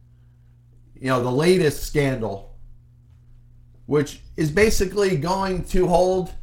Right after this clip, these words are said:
certain players hostage, there's gonna be a handful of individuals that are going to be the scapegoats to this ongoing investigation and will be the poster child's children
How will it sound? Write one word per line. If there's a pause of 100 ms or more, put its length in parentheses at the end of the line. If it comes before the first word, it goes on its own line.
(160)
certain
players
hostage, (600)
there's
gonna
be
a
handful
of
individuals
that
are
going
to
be
the
scapegoats (480)
to
this
ongoing
investigation (640)
and
will
be
the
poster
child's (460)
children